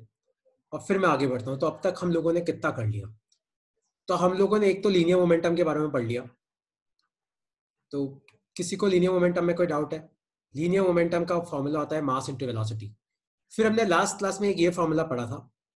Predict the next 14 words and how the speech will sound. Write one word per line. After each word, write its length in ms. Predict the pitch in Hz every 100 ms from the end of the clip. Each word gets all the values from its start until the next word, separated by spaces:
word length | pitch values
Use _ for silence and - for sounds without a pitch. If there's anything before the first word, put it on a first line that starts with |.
| _ _
कि 80 | 175
force 360 | 175 175 202 -
का 100 | 208
formula 340 | 196 165 170
होता 200 | 170 165
है 160 | 175 - _ _ _ _ _
final 500 | - - 147 151 175
linear 260 | 180 180 180
momentum 400 | 170 165 160 175 - _ _ _ _
minus 480 | 131 139 147 165 170
initial 340 | 170 165 170 185
linear 200 | 160 156
momentum 420 | 147 143 143 170 - _ _ _ -
upon 360 | - 160 170